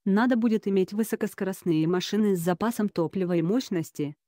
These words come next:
чтобы они по команде быстро собирались в каком-то определённом районе, выполняли задачи и потом расходились. В мире появляются другие,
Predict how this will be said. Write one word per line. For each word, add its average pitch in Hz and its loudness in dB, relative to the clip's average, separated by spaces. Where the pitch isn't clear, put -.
чтобы 202 0
они 190 4
по 170 -4
команде 185 0
быстро 180 0
собирались 185 0
в - -20
каком-то 185 0
определённом 185 0
районе, 147 -2
выполняли 190 2
задачи 180 0
и 208 0
потом 180 0
расходились. 160 -4
В 170 -2
мире 202 2
появляются 170 -2
другие, 156 0